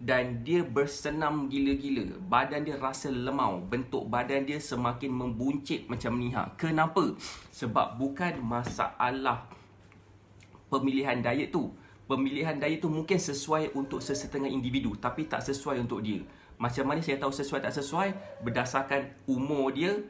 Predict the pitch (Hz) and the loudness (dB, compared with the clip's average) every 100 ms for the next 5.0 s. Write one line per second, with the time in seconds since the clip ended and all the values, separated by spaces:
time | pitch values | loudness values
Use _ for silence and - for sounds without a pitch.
0 | - - - - 127 - 139 135 151 160 | -14 -20 -20 -4 -4 0 0 0 -2 -4
1 | 139 131 131 135 127 160 196 - - - | 0 0 2 2 2 0 -2 -6 -18 -20
2 | - - - 110 139 156 - 117 131 139 | -20 -20 -10 -2 0 2 0 2 2 4
3 | 139 139 139 127 139 139 127 139 127 175 | 2 2 2 2 0 -4 -4 -2 -2 -2
4 | 185 - 131 139 131 123 127 123 120 95 | -2 0 0 0 -2 0 0 0 0 -2